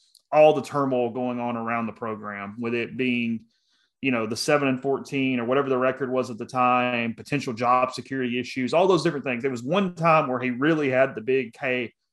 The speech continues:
look, guys, whatever." And I'm, again, I won't give away what he said, but,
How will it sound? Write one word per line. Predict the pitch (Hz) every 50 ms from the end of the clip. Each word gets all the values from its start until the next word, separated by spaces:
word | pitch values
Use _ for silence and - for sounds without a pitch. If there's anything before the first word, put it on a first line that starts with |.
| _ _ _ _
look, | 143 156 143 - -
guys, | 135 123 127 123 120 117 117 - -
whatever." | 123 131 123 120 113 98 107 104 104 107 107 110
And | 120 123
I'm, | 120 113
again, | 80 117 117 117 120 120
I |
won't | 123 127 123
give | 127 127 123
away | 120 113
what | 107 110
he |
said, | 101 - - 156 147 143 135 123
but, | 139 139 131